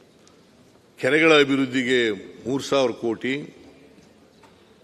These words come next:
ಪೆರಿಫೆರಲ್ ರಿಂಗ್ ರೋಡ್‌ಗೆ ಮೂರು ಸಾವಿರ ಕೋಟಿ, ಒಟ್ಟು ಹನ್ನೊಂದು ಸಾವಿರದ ನಾಲ್ಕುನೂರ ತೊಂಬತ್ತೈದು ಕೋಟಿ ಕರ್ನಾಟಕಕ್ಕೆ ಬರಬೇಕಾಗಿತ್ತು.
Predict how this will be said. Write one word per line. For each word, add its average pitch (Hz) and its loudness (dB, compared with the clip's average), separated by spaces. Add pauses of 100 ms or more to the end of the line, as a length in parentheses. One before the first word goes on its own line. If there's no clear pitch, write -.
(320)
ಪೆರಿಫೆರಲ್ 160 4
ರಿಂಗ್ 151 0
ರೋಡ್‌ಗೆ 139 0
ಮೂರು 127 -4
ಸಾವಿರ 127 0
ಕೋಟಿ, 120 -6 (1160)
ಒಟ್ಟು 143 -2 (1600)
ಹನ್ನೊಂದು 180 2
ಸಾವಿರದ 165 4
ನಾಲ್ಕುನೂರ 151 0
ತೊಂಬತ್ತೈದು 135 -4
ಕೋಟಿ 143 -6
ಕರ್ನಾಟಕಕ್ಕೆ 120 -6
ಬರಬೇಕಾಗಿತ್ತು. 90 -10